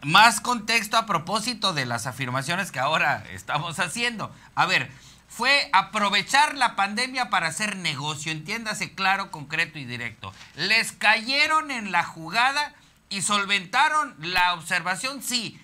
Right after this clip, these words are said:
como dice Francisco Hernández, devolviendo dinero. Es decir, les cayeron en la jugada y tuvieron que regresar la lana, pe-, o parte de ella. Pero además hay otra cosa muy, eh, reveladora con respecto a cómo armaron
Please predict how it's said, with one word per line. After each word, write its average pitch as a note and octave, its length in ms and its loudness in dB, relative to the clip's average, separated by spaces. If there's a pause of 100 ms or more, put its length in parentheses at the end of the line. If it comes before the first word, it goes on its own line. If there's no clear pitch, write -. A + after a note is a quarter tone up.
(120)
como C#3+ 240 -6
dice F#3 240 -6
Francisco D#3 480 -8
Hernández, D3+ 380 -4 (180)
devolviendo A3 840 -2
dinero. D#3+ 420 -8 (340)
Es G3 180 0
decir, B3+ 420 -2 (160)
les D#3+ 320 2
cayeron F3+ 600 2
en B3+ 120 -2
la G#3+ 100 4
jugada F3 440 0
y A#3 60 -8
tuvieron F#3 580 -2
que F#3+ 140 0
regresar F3+ 600 0
la G#3 200 4
lana, A#3 460 2 (340)
pe-, D#3+ 100 -2
o D3+ 200 -6
parte G#3+ 400 -2
de G#3+ 160 -4
ella. E3 280 -6 (220)
Pero G3+ 180 -2
además A#3+ 360 -4
hay C#4 160 -4
otra C4 280 -10
cosa B3 460 -4 (240)
muy, C#4 680 -8
eh, E3 400 -4 (140)
reveladora G#3 800 -2
con F3 180 -10
respecto G3+ 540 -6
a G3 100 -4
cómo C4+ 260 -8
armaron A#3+ 720 -2